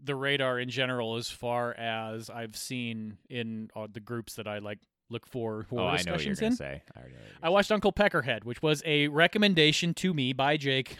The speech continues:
Speaker 1: on our omnibus.
Speaker 2: <laughs>
Speaker 1: Uh, it was one of the movies that I had to watch for twenty twenty-one, and this was a surprisingly good recommendation. The first note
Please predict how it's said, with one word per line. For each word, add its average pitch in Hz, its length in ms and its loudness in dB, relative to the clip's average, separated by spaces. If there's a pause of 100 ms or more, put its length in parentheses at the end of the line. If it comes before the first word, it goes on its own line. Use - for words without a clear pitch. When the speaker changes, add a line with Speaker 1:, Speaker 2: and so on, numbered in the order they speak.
Speaker 1:
on 135 420 0
our 123 460 0
omnibus. 151 520 -4 (220)
Speaker 2:
<laughs> 160 80 2 (220)
Speaker 1:
Uh, 120 200 0
it - 20 0
was 127 160 0
one 147 140 4
of 147 60 4
the 147 40 2
movies 143 300 2
that 131 120 0
I 131 40 2
had 127 100 0
to 123 60 -4
watch 117 300 -4
for 113 240 -8
twenty 117 280 -8
twenty-one, 117 600 -4 (220)
and 123 640 2 (1600)
this 240 200 6
was 427 120 8
a 165 80 0
surprisingly 180 680 4
good 170 160 6
recommendation. 147 680 2
The 135 80 -2
first 208 400 0
note 175 220 6